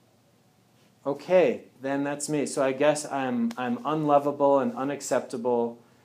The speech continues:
and a failure and a horrible person and I'm weak and I'll never make it." And now I can finally, like, relax and, like, just, you know, just chill out. Yeah?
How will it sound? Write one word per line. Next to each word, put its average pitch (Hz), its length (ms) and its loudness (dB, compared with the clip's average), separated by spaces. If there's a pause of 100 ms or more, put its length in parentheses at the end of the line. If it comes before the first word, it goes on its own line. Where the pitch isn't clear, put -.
(320)
and 127 320 0
a 117 60 0
failure 139 760 4
and 117 180 -2
a 117 60 2
horrible 143 480 4
person 123 600 0
and 110 320 -6
I'm 101 140 -4
weak 127 360 -4
and 110 280 -6
I'll 107 80 -2
never 123 260 0
make 117 240 2
it." 113 240 -2 (800)
And 147 220 2
now 143 240 6
I 139 100 6
can - 160 -8
finally, 127 460 -6
like, 117 220 -4
relax 113 600 -6
and, 104 120 -10
like, 95 180 -14
just, - 440 -18 (540)
you 151 140 -2
know, 120 300 2 (160)
just - 500 -10
chill 127 260 0
out. 127 400 -2 (1080)
Yeah? 117 260 -8